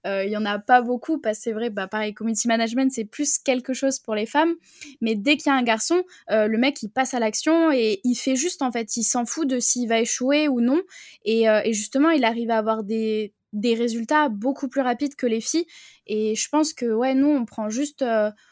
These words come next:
trop de temps, on doute. Puis s'il y a quelqu'un dans notre entourage qui va dire, « Mais, euh,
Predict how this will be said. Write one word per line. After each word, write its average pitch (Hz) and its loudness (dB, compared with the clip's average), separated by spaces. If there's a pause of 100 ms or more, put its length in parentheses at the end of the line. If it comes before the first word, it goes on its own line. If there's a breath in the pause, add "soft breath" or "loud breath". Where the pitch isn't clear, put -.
(140)
trop 302 0
de 302 -14
temps, 269 2
on 277 2
doute. 254 0
Puis 247 -6
s'il - 0
y 262 4
a 247 2
quelqu'un 269 0
dans 254 0
notre 226 -6
entourage 269 0
qui - -10
va 220 0
dire, « 226 -4
Mais, 220 -2
euh, 208 -2